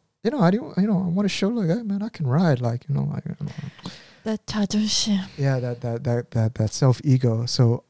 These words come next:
Speaker 1: I was, like, literally like, "Oh my God, I need some breath." But then the last person had gone and the waves were still coming and he was just looking at me. So I was like, "Oh shit, I better go." And so, like, I went, washing machine. <laughs> Just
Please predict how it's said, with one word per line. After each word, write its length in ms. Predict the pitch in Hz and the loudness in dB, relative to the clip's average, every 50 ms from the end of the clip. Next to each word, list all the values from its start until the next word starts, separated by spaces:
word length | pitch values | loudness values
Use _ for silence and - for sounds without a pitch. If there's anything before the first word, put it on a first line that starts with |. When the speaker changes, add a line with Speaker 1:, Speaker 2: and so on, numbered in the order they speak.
| _ - | _ 2
Speaker 1:
I 80 | - 160 | 4 6
was, 200 | 151 170 160 185 | 6 6 4 4
like, 220 | 175 151 135 - _ | 2 0 0 -2 _
literally 440 | - 139 151 160 170 175 175 175 180 | 4 6 8 8 8 8 8 8 8
like, 220 | 165 135 120 117 - - | 8 6 4 2 0 -2
"Oh 120 | 143 135 120 | -2 -2 0
my 100 | 123 117 | 0 0
God, 220 | 113 117 113 110 | 0 2 2 2
I 80 | 113 120 | 0 0
need 180 | 120 123 123 | 0 -2 -2
some 140 | - - 123 | -2 -4 -4
breath." 340 | 110 - 123 120 139 147 - - | -2 0 0 2 0 0 -2 -4
But 140 | - 131 - | -8 -2 2
then 240 | 151 143 151 160 - - - - - - _ _ _ _ _ _ _ _ _ _ | 2 4 4 2 0 -4 -12 -20 -20 -20 _ _ _ _ _ _ _ _ _ _
the 80 | - 147 | 4 6
last 280 | 139 151 160 170 - - | 8 8 8 6 4 2
person 260 | 185 175 - 170 156 | 2 2 4 4 6
had 160 | 156 143 117 | 6 6 6
gone 340 | - 131 143 175 196 175 135 | 4 4 4 4 4 4 4
and 80 | 123 123 | 4 2
the 60 | 123 | 4
waves 320 | 117 123 135 147 165 156 | 6 8 8 8 8 6
were 80 | - 135 123 - | 4 2 0 2
still 120 | - 147 127 | 2 2 2
coming 380 | - - 233 277 302 220 135 | 2 0 -4 0 2 2 4
and 80 | 127 123 | 4 4
he 40 | 127 | 4
was 100 | 131 - | 2 2
just 200 | 180 190 - - | 0 0 0 0
looking 360 | 120 127 165 - - 311 320 | 2 2 2 2 0 -2 -2
at 120 | 247 156 | -2 -2
me. 260 | 123 117 113 107 113 110 - _ _ _ _ _ _ _ _ _ _ _ _ _ _ _ _ _ _ _ _ | 0 -2 -2 -2 -4 -8 -10 _ _ _ _ _ _ _ _ _ _ _ _ _ _ _ _ _ _ _ _
So 120 | - - - | -14 -12 -10
I 20 | |
was 100 | 151 - | -10 -10
like, 80 | 180 - - | -10 -8 -6
"Oh 20 | |
shit, 300 | 127 - - - - 151 | -4 -2 -2 -2 -2 -4
I 80 | 127 127 | -4 -2
better 180 | 135 135 135 | -2 -2 -2
go." 280 | 127 123 139 131 143 - _ _ _ _ _ _ _ _ _ - | -2 -2 -4 -6 -6 -8 _ _ _ _ _ _ _ _ _ -4
And 100 | 135 131 | -4 -2
so, 180 | - - 135 127 | 2 2 4 4
like, 300 | 117 120 117 113 - _ - | 4 4 2 0 -2 _ -4
I 100 | - 120 117 | 0 2 4
went, 400 | 113 120 127 139 156 175 180 - _ _ _ _ _ _ _ _ _ _ _ _ _ _ _ _ _ _ _ _ _ _ _ _ _ _ _ _ - | 4 6 8 8 8 6 4 0 _ _ _ _ _ _ _ _ _ _ _ _ _ _ _ _ _ _ _ _ _ _ _ _ _ _ _ _ -4
washing 340 | 123 117 113 - - 131 123 | 0 0 0 0 0 -2 -2
machine. 400 | 120 110 - - - 117 117 - _ | -2 -2 -2 -2 -4 -4 -6 -8 _
<laughs> 1600 | _ - 147 - - - - - - 508 381 370 330 339 - 240 - - - - - - - - 202 - - - - - - - - | _ 4 4 4 4 0 -2 0 0 4 4 4 4 6 6 4 4 4 2 -2 -2 -2 -4 -4 -4 -4 -4 -6 -8 -8 -8 -2 2
Just 260 | 262 247 - - - | 2 2 2 0 -6